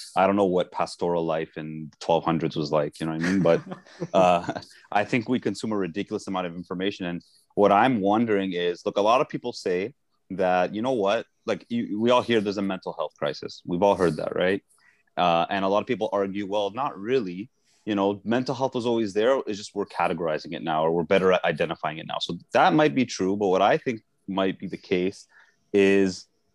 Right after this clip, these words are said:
Speaker 1: okay, so everyone, you know, knows what natural selection is, right?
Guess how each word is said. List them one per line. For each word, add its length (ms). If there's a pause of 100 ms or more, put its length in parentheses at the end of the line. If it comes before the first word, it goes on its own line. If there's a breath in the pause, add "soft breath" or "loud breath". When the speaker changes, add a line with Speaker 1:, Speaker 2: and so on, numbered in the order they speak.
(440)
Speaker 1:
okay, 260
so 220 (160)
everyone, 380 (160)
you 140
know, 160
knows 340
what 100
natural 320
selection 540
is, 100
right? 300